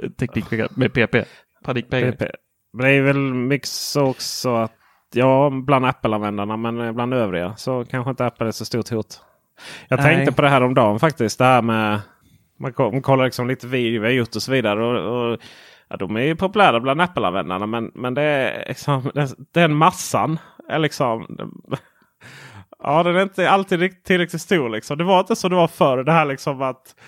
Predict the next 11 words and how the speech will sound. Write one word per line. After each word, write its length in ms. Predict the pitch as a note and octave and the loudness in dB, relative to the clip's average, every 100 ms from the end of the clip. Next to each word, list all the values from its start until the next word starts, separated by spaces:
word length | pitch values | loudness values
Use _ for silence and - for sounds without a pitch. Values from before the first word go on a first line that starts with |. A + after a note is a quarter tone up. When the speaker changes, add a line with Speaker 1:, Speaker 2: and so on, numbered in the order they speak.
| - - - | -20 -20 -12
Speaker 2:
jag 100 | - | -6
menar, 160 | C#3 C#3+ | -4 -2
kön 440 | - F#3+ F#3 D#3 | 2 4 4 2
utanför 720 | D#3+ D#3+ D#3+ F3+ E3+ D#3 F#2 C2+ - A#2 | -2 -4 -2 2 2 2 0 -6 -6 -4
Apple 200 | F3 D#3+ | -2 -4
Store 280 | - E3+ F3 | 0 2 4
är 40 | |
inte 180 | D3 E3+ | 2 -2
så 120 | D#3+ | 0
långt 520 | D#3 D3+ C3 A#2 - C#3+ | 2 2 2 -4 -6 -2
och, 540 | C3+ C3 C3 C3 | 0 2 2 2